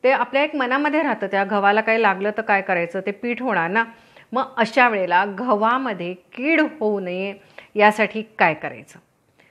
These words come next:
सगळ्यात सोपी, साधी आणि तुमच्या घराजवळ असलेली गोष्ट आहे. एक म्हणजे घरा-,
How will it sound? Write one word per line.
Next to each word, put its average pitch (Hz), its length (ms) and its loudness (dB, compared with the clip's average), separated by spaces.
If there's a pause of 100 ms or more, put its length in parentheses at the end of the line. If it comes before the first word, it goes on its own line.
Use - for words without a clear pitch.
(320)
सगळ्यात 262 520 0 (440)
सोपी, 262 420 -2
साधी 202 880 -4
आणि 233 140 0
तुमच्या 247 440 -2 (160)
घराजवळ 233 560 6
असलेली 202 440 0
गोष्ट 190 400 -6
आहे. 170 360 -2 (800)
एक 285 240 4
म्हणजे 214 380 -6 (680)
घरा-, 233 500 0